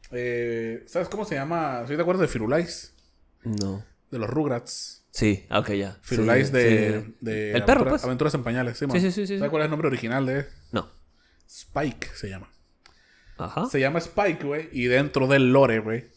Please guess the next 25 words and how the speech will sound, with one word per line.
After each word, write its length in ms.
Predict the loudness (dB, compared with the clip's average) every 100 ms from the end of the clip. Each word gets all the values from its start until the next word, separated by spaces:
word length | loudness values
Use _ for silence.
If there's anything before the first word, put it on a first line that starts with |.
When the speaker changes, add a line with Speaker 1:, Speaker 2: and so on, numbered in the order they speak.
| _
Speaker 1:
de, 560 | -10 -6 -4 -4 -8 -12
de 340 | -12 -10 -10 -10
los, 400 | -10 -8 -10 -6
de, 220 | -4 -2
del 180 | 0 0
mundillo 420 | 0 0 4 6
de 80 | 6
la, 380 | 4 -2 -4 -6
de 120 | -6
Rugrats, 480 | -4 -4 -4 -6 -6
güey, 180 | -8 -8 -10 -8
Speaker 2:
Ujú. 300 | -6 -4 -2
Speaker 1:
es 120 | 0
un 140 | 0 4
perro 300 | 6 8 8
de 100 | 8
raza, 360 | 8 6 6
güey. 180 | 4 4 2
Pa-, 220 | 4 6
es 200 | 4 2
un 240 | 2 0
sabueso 760 | -2 4 6 6 8 6 6 4
tigre 280 | 6 4 4
siberiano. 540 | 4 2 2 0 -2 -10 -10 0
<laughs> 540 | 4 6 6 4 6